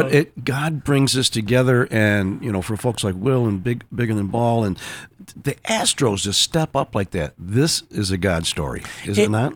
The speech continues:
Speaker 2: it is. And, you know, Will, I, I snuck out there a couple times because, you know, Will and I go way back, and Will used to coach actually one of my sons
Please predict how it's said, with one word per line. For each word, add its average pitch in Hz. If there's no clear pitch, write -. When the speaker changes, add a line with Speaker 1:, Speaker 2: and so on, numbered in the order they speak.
Speaker 2:
it 196
is. 131
And, 175
you 180
know, 180
Will, 190
I, 180
I 190
snuck 185
out 180
there 151
a 135
couple 165
times 127
because, 143
you 160
know, 135
Will 220
and 190
I 151
go 139
way 135
back, 135
and 123
Will 160
used 156
to 147
coach 147
actually 151
one 131
of 143
my 135
sons 131